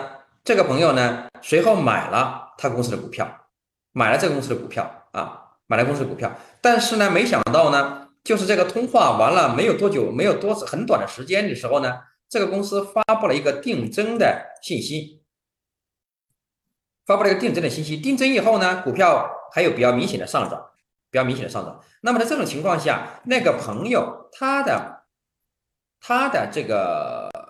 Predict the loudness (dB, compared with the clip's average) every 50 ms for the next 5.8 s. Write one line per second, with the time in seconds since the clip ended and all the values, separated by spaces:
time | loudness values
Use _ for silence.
0 | -20 _ _ -4 -2 -2 -2 -2 -4 -6 -6 -6 -6 -6 -6 -10 -12 -18 _ _
1 | _ _ _ _ _ _ _ _ _ _ _ _ _ _ _ _ _ _ -2 2
2 | 2 2 2 2 0 0 0 -2 -4 -4 -4 -6 -4 -6 -6 -8 -8 -16 -20 -20
3 | -20 _ _ _ _ _ _ _ _ _ _ _ _ _ _ _ _ -6 -4 -2
4 | -2 -2 -4 -4 -6 -6 -6 -8 -8 -10 -10 -12 -18 -20 _ _ _ _ _ _
5 | _ _ _ _ -6 -6 -4 0 0 -2 -2 -2 -10 -16 -20 _